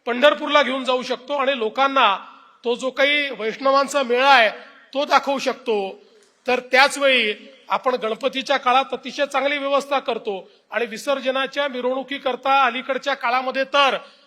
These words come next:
परदेशातनं इतके पर्यटक येतात आणि साउथ ईस्ट एशियन कंट्रीमधनं जे पर्यटक येतात,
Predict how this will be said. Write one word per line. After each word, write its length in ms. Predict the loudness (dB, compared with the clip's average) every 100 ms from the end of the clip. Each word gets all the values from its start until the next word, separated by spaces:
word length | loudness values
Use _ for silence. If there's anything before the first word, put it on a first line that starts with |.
| _ _ _ _
परदेशातनं 680 | -4 -2 -2 0 0 -2 -4
इतके 320 | -4 -4 -4
पर्यटक 540 | -2 2 4 6 4 4
येतात 360 | 2 4 4 2 -12 -20 _ -4
आणि 200 | -4 -2
साउथ 360 | -4 -6 -4
ईस्ट 200 | -4 -2
एशियन 320 | -4 -2 -4 -4
कंट्रीमधनं 880 | -6 -6 -4 -2 0 4 4 4 -2 -12 _ _ _ _
जे 180 | -6 -4
पर्यटक 580 | -4 -4 -2 -2 -4 -4
येतात, 400 | -2 4 4